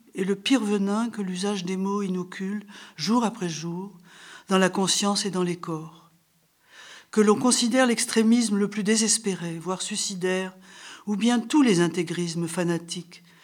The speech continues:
qui veulent insuffler les vapeurs toxiques d'un enthousiasme haineux et xénophobe. Nulle part,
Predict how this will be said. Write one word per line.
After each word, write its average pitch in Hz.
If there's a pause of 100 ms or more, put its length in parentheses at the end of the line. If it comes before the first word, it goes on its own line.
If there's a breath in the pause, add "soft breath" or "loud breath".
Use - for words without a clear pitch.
(220 soft breath)
qui 185
veulent 185
insuffler 190
les 170
vapeurs 175
toxiques - (400 loud breath)
d'un 185
enthousiasme 196
haineux 185 (340)
et 185
xénophobe. 170 (1000 soft breath)
Nulle 202
part, 165